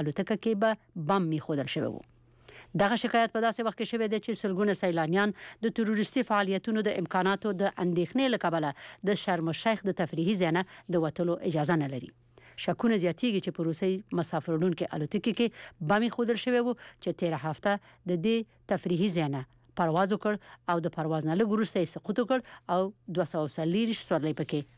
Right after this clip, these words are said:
ووژل شوې. د سیمې او نړۍ خبرونه د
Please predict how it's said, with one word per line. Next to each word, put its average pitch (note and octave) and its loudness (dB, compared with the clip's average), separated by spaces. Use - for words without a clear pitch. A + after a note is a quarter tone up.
ووژل C#3+ 0
شوې. - -10
د F#3 2
سیمې A#3+ 4
او A3 2
نړۍ G#3+ 2
خبرونه F3+ 2
د F3+ 0